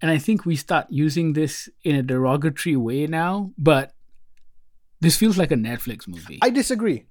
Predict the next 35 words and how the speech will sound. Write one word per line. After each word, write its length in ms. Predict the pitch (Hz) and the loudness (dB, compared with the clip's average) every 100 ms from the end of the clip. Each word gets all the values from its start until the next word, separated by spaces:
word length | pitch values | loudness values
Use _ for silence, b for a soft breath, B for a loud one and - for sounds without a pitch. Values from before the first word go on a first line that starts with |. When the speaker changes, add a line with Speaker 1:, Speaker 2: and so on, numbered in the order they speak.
| - | -4
Speaker 1:
Really? 520 | 160 180 294 392 370 - - b b b b | 6 6 8 4 2 -4 -20 b b b b
It 100 | 208 | 2
feels 260 | 202 262 269 | 4 4 4
like 140 | 254 | 2
the 60 | 202 | 0
kind 200 | 190 190 | -2 0
of 100 | 175 | 0
thing 160 | 202 196 | 2 4
that 160 | 175 156 | 4 4
Netflix 680 | 156 190 175 - 202 - | 2 0 -4 0 0 0
would 80 | 170 | -2
have 140 | 147 | -2
dropped 320 | 131 160 165 - | 0 -2 -2 -10
quietly 680 | 131 151 - 175 190 202 - | -6 -6 -6 -8 -6 -6 -8
and 140 | 143 | -6
we 100 | 151 | -4
would 140 | 156 143 | -2 -4
have 120 | 123 | -4
watched 300 | 143 151 - | -6 -8 -8
one 180 | 147 131 | -6 -4
weekend 440 | 127 135 156 165 | -4 -4 -8 -8
and 140 | 123 135 | -8 -6
then 120 | 127 | -8
forgotten. 400 | 117 101 - - | -8 -14 -12 -2
Speaker 2:
I, 160 | 190 208 | 0 0
I, 400 | - 202 165 208 | 0 -2 2 2
I, 140 | 202 - | 2 -2
I 80 | 190 | -8
kinda 340 | - 220 233 | -4 0 0
disagree. 380 | 196 175 175 147 | 0 -2 0 2
And 100 | 143 | 2
I 60 | 151 | 0
think 460 | - 196 180 - _ | -2 -4 -4 -8 _
it's 180 | 151 - | -8 -8
because 800 | 131 143 - - 156 151 139 - | -12 -12 -12 0 2 2 0 -10